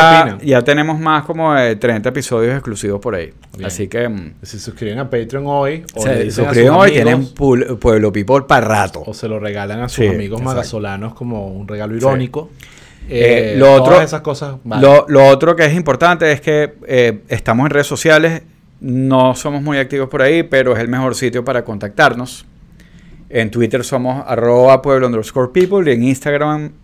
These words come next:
Speaker 1: arroba pueblo people. Aquí, pero Pedro Graterol dice el Bidenaissance, como el Renaissance.
Speaker 2: Sí,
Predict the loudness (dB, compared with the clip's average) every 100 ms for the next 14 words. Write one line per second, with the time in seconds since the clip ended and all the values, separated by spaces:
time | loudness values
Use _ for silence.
0 | _ -8 -6 -2 -2 0 0 0 0 -2
1 | -6 -18 -6 -4 -4 -6 -8 -10 -12 -18
2 | _ _ _ _ _ _ _ -14 -6 -2
3 | 2 4 4 2 -4 -10 -2 2 2 4
4 | 2 2 -2 -2 -4 -6 -8 -4 -2 0
5 | -2 -6 -2 2 2 0 0 2 0 -4
6 | -10 -12 -14 -18 -20 -20 _ -10 -8 -8
7 | -6 -4 -4 -6 -12 -18 -16 -12 -8